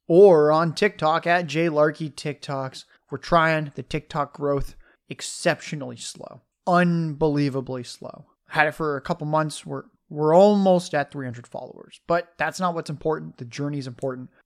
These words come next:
And before we dive into this four-game D F S slate, uh, as you probably know by now, we are sponsored by Underdog Fantasy.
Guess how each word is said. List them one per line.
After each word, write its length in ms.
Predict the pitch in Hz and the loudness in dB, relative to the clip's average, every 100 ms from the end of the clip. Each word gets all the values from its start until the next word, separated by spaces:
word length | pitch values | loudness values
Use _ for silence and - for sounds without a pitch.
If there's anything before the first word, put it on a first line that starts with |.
| _ | _
And 220 | 170 156 | -2 0
before 240 | 147 254 254 | 0 0 0
we 80 | |
dive 320 | 185 180 185 185 | 2 2 2 0
into 260 | 185 185 | -4 -4
this 220 | 170 143 | -8 -8
four-game 400 | - 196 175 175 | -6 -4 -2 -4
D 120 | 143 165 | -2 -2
F 80 | |
S 140 | 160 151 | -2 -6
slate, 320 | 165 151 147 _ _ _ | -4 -4 -6 _ _ _
uh, 300 | 147 143 127 120 | 2 2 2 0
as 220 | 160 143 | -2 -2
you 60 | |
probably 360 | 131 - 147 143 | -4 0 0 2
know 200 | 190 208 | 4 6
by 160 | 185 180 | 4 4
now, 180 | 180 | 2
we 180 | 147 220 | 0 -2
are 120 | - | -4
sponsored 400 | - 196 185 196 | -4 -6 -4 -2
by 160 | 180 180 | 0 0
Underdog 480 | 170 180 170 180 175 | 0 2 4 2 2
Fantasy. 380 | 170 180 - | -2 -4 -4